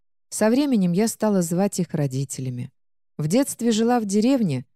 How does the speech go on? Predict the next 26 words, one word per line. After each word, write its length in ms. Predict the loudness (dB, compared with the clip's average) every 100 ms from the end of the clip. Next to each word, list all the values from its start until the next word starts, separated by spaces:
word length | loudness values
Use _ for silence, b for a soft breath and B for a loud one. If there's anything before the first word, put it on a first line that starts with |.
| _ _
но, 100 | 0
откровенно 600 | 0 2 2 2 2 0
говоря, 380 | 0 2 2 2
плохо 380 | 0 0 0 0
помню 340 | 0 0 0
какие-то 460 | 0 -2 0 -2 -2
подробности 680 | -2 0 0 0 -4 -4 -4
из 140 | -4
того 280 | -2 0 0
времени. 540 | 0 -2 -2 -6 -12 -16 _ _ _ -4
Врачеватели 720 | -2 0 2 2 2 2 0
только 320 | 0 0 2
руками 400 | 0 0 0 2
разводили 680 | 2 2 0 0 0 2 2
из-за 260 | 0 0
моей 320 | 0 0 0 -2
памяти. 640 | -2 -2 -2 -8 -10 -14 _ _ _ _ _ 0
Родители 520 | 2 2 2 2 2
решили, 420 | 2 2 0 2 0
что 220 | -2 0
я 220 | 0 0
очень 300 | -2 -2 -2
сложно 420 | -4 0 0 0 0
пережила 560 | 0 0 0 0 0
потерю 440 | -2 -2 0 0 2
родных 500 | 0 0 0 0